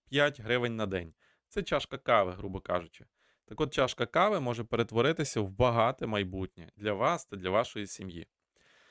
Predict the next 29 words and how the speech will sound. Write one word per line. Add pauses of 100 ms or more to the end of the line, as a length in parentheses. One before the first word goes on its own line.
(260)
Аналогічні
програми
можна
підбирати
для
дітей, (460)
для,
е, (160)
дружини,
для
чоловіка.
Ви
можете
стати
клієнтом
в
діапазоні
від
нуля
до
шістдесяти
п'яти
років. (320)
Навіть
в
шістдесят
п'ять
років,
в